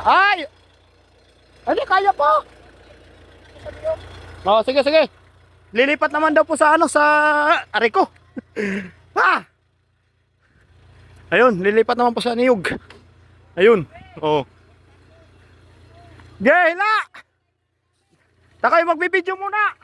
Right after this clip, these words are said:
Ge, tulong muna, tulong! Takoy, nanglambot na, gutom na. <laughs> Ah. Eh, ge, pre.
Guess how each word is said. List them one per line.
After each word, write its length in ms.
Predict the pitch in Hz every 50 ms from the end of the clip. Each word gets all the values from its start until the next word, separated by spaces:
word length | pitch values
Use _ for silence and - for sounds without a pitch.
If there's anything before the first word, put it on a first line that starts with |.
| _ _ _ _ _ _ _ _ _ _ _ _ _ _ _ _ _ _ _ _ _ _ _ _ _ _ _ _
Ge, 240 | 233 302 359 370 339
tulong 240 | - 330 359 359 359
muna, 160 | 381 381 381
tulong! 400 | 359 349 370 392 403 370 320 240 - _ _ _ _ _ _ _ _ _ _ _ _ _ _ _ _ _ _ _ _
Takoy, 320 | 247 269 320 320 330 339
nanglambot 480 | 339 320 320 330 339 339 339 349 349 320
na, 160 | 359 349 311
gutom 320 | 285 320 339 - 359 359 359
na. 100 | 349 233 - - _ _ _ _ _ _ _
<laughs> 380 | _ - 311 - 226 196 240 175 - - 523 - - _ _ _ 539 523 - 196 196 196 196 190 180 -
Ah. 480 | _ 370 440 466 247 240 240 254 262 - - - _ _ _ _ _ _ _ _ _ _ _ _ _ 220
Eh, 80 | 254
ge, 120 | 254 285 311 330
pre. 480 | 381 392 415 427 403 330 214 - -